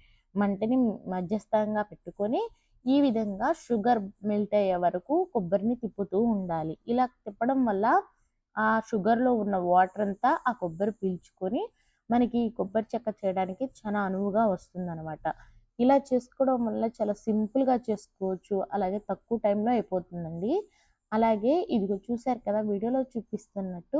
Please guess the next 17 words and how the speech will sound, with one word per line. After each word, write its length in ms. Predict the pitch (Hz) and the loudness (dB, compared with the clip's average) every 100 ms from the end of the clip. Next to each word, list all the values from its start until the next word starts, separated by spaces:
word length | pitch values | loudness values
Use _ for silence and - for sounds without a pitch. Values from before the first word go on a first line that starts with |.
| 330 | -2
కొబ్బరి 320 | 208 180 208 | -6 -2 0
అనేది 380 | 208 196 180 262 403 - _ _ - | 0 -2 -2 -2 -2 -4 _ _ -2
ఉడికిపోయింది, 640 | 208 226 220 214 190 208 233 - | 0 0 0 -2 0 -2 -4 -2
అలాగే 340 | 202 196 214 | -2 -2 -2
షుగర్ 360 | 226 214 202 220 | -2 0 2 2
అనేది 280 | 220 208 196 | 2 -2 -2
కూడా 180 | 214 | 0
మెల్ట్ 340 | 240 214 202 190 | 2 2 0 0
అయిపోతుంది. 640 | 202 185 170 175 185 214 403 - _ _ _ - | -2 -2 -6 -6 -4 0 0 -4 _ _ _ -4
చూశారు 320 | 262 277 254 | 0 0 0
కదా, 240 | 240 208 269 | 0 0 2
నేను 240 | 262 214 208 | 2 0 -4
ఒకసారి 380 | - 220 214 208 | -6 -4 -4 -4
చేత్తో 320 | 214 208 - | -6 -6 -4
పట్టుకొని 440 | 247 196 - 208 208 | -4 -4 -4 -6 -6
చూపిస్తున్నాను 680 | 180 185 - - 180 180 226 | -8 -14 -16 -12 -8 -4 -6
చూడండి. 500 | 233 185 175 180 240 | -2 -4 -2 -4 -4